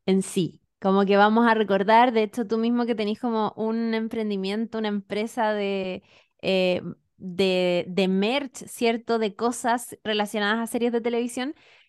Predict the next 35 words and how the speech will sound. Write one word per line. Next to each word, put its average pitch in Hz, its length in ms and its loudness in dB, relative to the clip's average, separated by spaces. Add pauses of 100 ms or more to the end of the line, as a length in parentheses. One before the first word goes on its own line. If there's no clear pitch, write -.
(380)
Como 208 220 0
yo 208 160 4
creo 254 180 4
que 262 80 0
tú 247 100 -4
tenés 262 260 0
súper 269 360 -2
claro 269 480 0 (160)
qué 247 200 -2
hace 294 580 -4 (180)
que 226 320 0
un 233 200 2
elemento 240 720 -2 (100)
en 214 120 -4
la 214 60 -2
ficción 214 340 -6
se 247 120 -2
vuelva 220 280 2
icónico. 196 500 -2
Y 175 140 -8
creo 208 240 2
que 208 100 -2
probablemente 208 680 0
este 226 300 -2
papel 226 420 0
y 190 120 -4
esta - 400 -4
hoja 262 500 2 (580)
esté 202 280 -2
a 214 40 4
la 233 120 6
altura 226 560 4
de, 226 440 -2 (220)
no 190 180 -4
sé 185 400 -2